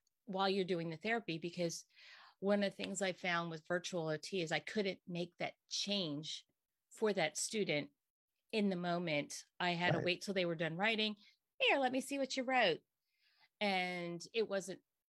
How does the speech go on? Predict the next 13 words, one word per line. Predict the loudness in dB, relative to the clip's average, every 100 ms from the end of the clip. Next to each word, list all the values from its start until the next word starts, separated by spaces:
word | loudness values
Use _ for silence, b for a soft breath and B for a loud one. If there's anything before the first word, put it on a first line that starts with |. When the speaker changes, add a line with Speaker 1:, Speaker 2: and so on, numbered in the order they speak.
| _
Speaker 1:
effective | -8 -2 -2 0 -2
enough. | 0 2 0 0 -6 -20 _ _
And | 0 0
I | 2
know | 2
Speaker 2:
Right. | 4
Speaker 1:
that | 4 2 2
I | 0
had | 2 2
a | 2 0 -4 -4
kiddo | 0 2 2
who | 0 -4
was, | -2 0 0 -2 -4